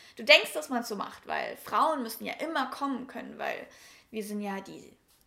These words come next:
sexuell tollen Frauen mit den Orgasmen und der Energie. Oder, ja, weißt du einfach selber nicht,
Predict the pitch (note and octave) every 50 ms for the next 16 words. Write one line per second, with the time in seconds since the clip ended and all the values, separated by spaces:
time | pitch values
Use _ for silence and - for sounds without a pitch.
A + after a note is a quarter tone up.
0 | _ _ _ _ _ _ _ _ _ _ - - - - - A3+ A#3 - - -
1 | - - - G#3 G3+ G3+ G3+ G3+ G3+ G3 F3 D3 - - - - - _ _ _
2 | _ _ - - - A#3+ A3 G#3+ A3 G#3 F#3+ G3 G3+ - - - - G#3 G#3 G#3
3 | F#3 - - C4+ - F3+ E3 - - B2+ G#2+ - - - - - - A3+ A3 -
4 | - - - F#3+ G3+ G#3 - - - - - - - G#3+ - - G#3+ G#3 A3+ B3
5 | B3 B3+ D4 D4 - - - - - - - - - - C4+ B3+ C4 B3+ B3+ B3+
6 | B3+ B3+ B3+ B3+ B3+ B3+ - _ _ _ _ _ _ _ _ _ _ _ _ _
7 | _ _ _ _ _ _ _ _ _ _ _ _ _ - _ C4 B3+ B3+ A#3+ B3
8 | - - _ _ _ _ _ _ _ _ _ _ _ _ _ _ _ _ _ _
9 | _ _ C4 A#3+ A3 A3+ A3+ - - A#3+ A3+ A#3 A3+ - A#3+ A#3 - - A#3 A#3+
10 | A#3 A#3+ A#3 A3+ A3+ A3+ - - -